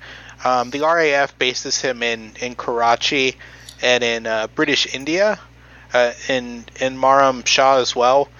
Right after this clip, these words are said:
um, which is in modern-day Pakistan, um, in late nineteen twenty-six, and, and he stays there until nineteen twenty-eight.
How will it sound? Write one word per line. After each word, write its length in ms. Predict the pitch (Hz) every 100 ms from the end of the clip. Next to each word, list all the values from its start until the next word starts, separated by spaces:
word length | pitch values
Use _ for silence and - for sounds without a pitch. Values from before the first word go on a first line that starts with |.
| - -
um, 220 | 117 117 139
which 180 | 135
is 180 | 139 123
in 120 | 135
modern-day 480 | 123 123 123 123 113
Pakistan, 840 | - 120 117 - - - 147 156 156 - - - - -
um, 400 | 120 117 113 113
in 120 | 135
late 240 | 139 135 139
nineteen 320 | 131 - 135
twenty-six, 840 | - 127 113 - 135 160 - -
and, 260 | 127 135 127
and 120 | 135
he 80 | 135
stays 300 | - 151 143
there 100 | 139
until 220 | 123 131
nineteen 420 | 113 117 - 120
twenty-eight. 580 | - 123 107 98 98